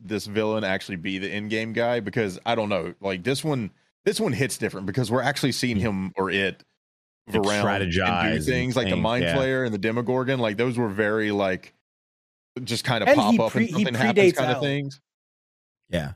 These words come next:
Speaker 2: Well, it is intelligence, right? Which, like,
Speaker 1: Right.
Speaker 2: yeah, I'm not gonna say that the other ones, the Mind Flayer and that, wasn't intelligent, but not to this level.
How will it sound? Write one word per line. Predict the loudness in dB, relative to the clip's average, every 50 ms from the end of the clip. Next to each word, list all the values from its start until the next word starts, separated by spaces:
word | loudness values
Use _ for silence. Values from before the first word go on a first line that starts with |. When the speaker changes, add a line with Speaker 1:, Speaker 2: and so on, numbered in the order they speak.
| _
Speaker 2:
Well, | -2 0 2
it | 2 2
is | 0
intelligence, | 0 0 0 0 0 0 0 0 -2 -2 -2 0 0
right? | 0 2 2 0 0
Which, | 0 0 -2 0 0
like, | 0 0 0 -2 -6 -10 -6
Speaker 1:
Right. | -2 0 2 2 2
Speaker 2:
yeah, | 2 0
I'm | 0 0
not | 0 0 0
gonna | 0 0 -2
say | -2 -2 -2 0
that | 0 0 0
the | 2 0
other | 2 2 2 2 0 0
ones, | 0 0 0 0 0 0
the | 0
Mind | 0 0 0 0 0
Flayer | 0 0 0 2
and | 2 0
that, | 0 2
wasn't | 2 2 2 0 0 0 0 0
intelligent, | 0 0 0 0 0 2 2 0 0 0
but | 0 0
not | 0 0 0 -2 -2 0
to | -2 0
this | 0 0 -2 0
level. | 0 0 0 0 0 -2 -4 -4